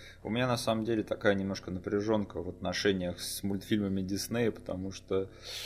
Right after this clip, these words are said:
только какая-то странная совсем часть их, э, обосновалась в моем детстве, то есть я не могу сказать, что "Король Лев" —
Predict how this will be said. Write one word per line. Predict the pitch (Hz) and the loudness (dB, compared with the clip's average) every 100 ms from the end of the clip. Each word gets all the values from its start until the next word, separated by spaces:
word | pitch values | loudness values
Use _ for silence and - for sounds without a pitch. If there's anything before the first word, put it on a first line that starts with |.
| - - - | -10 -14 4
только | 131 - 120 110 | 4 8 6 6
какая-то | 113 120 - - | 6 6 6 -2
странная | - 127 127 113 101 95 | 6 8 8 6 2 2
совсем | - 107 - 101 | 0 0 2 0
часть | - 113 107 - - | 6 8 8 4 -4
их, | - 101 - | 0 0 0
э, | 95 | 0
обосновалась | 87 90 92 - - - - 95 - 107 104 107 101 - | 2 0 -2 -4 -6 -2 0 2 2 4 8 8 8 4
в | 98 | 2
моем | 98 101 101 | 4 2 4
детстве, | 110 131 - 87 | 6 6 2 -4
то | - | -2
есть | 87 87 - - | -4 -4 -8 -8
я | 87 92 90 90 90 90 - - - | -2 4 4 4 2 -4 -14 -20 -2
не | 104 | 4
могу | 107 107 | 6 6
сказать, | 110 - 101 98 - | 2 2 4 4 4
что | - - 98 92 | -4 -2 2 2
"Король | 92 95 98 98 | 2 4 4 6
Лев" — | 110 | 6